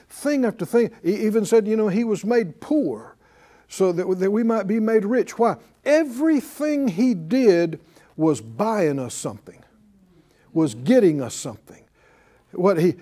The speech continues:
he was buying us redemption. He was buying us righteousness. He was buying us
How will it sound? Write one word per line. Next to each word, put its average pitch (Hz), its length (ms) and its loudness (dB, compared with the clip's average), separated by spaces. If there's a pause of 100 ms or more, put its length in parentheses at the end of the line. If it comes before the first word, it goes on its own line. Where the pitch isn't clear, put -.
he 208 120 2
was 156 180 0
buying 262 500 4
us - 280 -2 (680)
redemption. 160 840 2 (180)
He 208 160 2
was 170 200 2
buying 254 520 4
us - 260 0 (180)
righteousness. 151 1000 0 (240)
He 220 160 4
was 185 220 4
buying 262 480 6
us 262 240 0